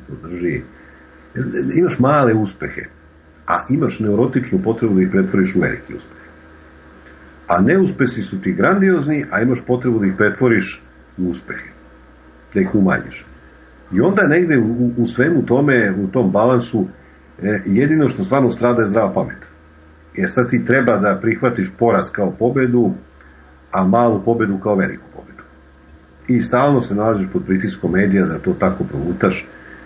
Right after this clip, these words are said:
iako ti pamet kaže to tako ne ide, ali ajde.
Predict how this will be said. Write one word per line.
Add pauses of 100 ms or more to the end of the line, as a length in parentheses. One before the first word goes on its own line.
(160)
iako
ti (460)
pamet
kaže
to
tako
ne
ide,
ali
ajde.